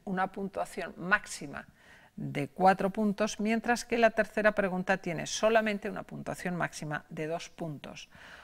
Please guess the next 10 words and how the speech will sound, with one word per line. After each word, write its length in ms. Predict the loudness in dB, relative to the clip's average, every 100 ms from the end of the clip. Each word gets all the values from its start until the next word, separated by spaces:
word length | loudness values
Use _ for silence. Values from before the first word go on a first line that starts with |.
| -20 _
Por 160 | 8 8
lo 140 | 6
tanto, 500 | 6 6 2 -6 -8
se 180 | -6 -4
debería 380 | -2 0 2 0
utilizar 560 | 0 -6 4 4 4 -6
en 140 | -4
consecuencia 1040 | -2 -4 -4 -8 -2 -2 -2 -6 -6 -8 -6 2
más 340 | 2 4 -2 -2
tiempo 500 | -2 0 -4 -8